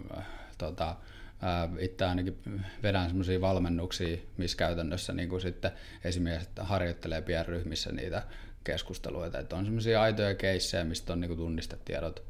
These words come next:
otettu pois ja sit mietitään sitä, että missä, mitä missäkin tilanteessa niinku voi sanoa. Et toki, toki sitten myöskin,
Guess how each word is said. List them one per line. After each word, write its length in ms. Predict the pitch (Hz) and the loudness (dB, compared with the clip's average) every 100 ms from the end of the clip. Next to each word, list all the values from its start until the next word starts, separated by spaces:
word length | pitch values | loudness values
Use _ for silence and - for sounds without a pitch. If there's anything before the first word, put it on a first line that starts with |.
| - - | -6 -2
otettu 340 | - 85 82 | -2 -2 -6
pois 480 | - 92 87 78 - | -2 0 0 -2 -2
ja 120 | 82 - - - | -4 -4 -12 -10
sit 200 | - 80 | -6 0
mietitään 420 | 85 82 80 80 | 2 2 2 0
sitä, 180 | - 78 | 0 -2
että 160 | 78 87 | -4 -4
missä, 260 | 82 - | -4 -4
mitä 260 | - 82 80 | -2 -2 -2
missäkin 420 | 76 80 87 - - | -4 -4 -4 -4 -6
tilanteessa 480 | 85 76 85 - | -4 -2 -4 -4
niinku 240 | - 80 - - - - - - 80 | -4 -6 -8 -12 -14 -14 -12 -6 -4
voi 200 | 73 78 | -2 -2
sanoa. 420 | 73 85 92 95 - - | -2 -2 -4 -6 -10 -12
Et 60 | - | -6
toki, 340 | - 85 90 - - - - | -2 0 0 -2 -6 -8 -6
toki 260 | - 90 90 | -2 2 2
sitten 340 | 92 - 92 - | 0 2 0 2
myöskin, 560 | 101 95 92 95 87 | 2 2 2 0 -2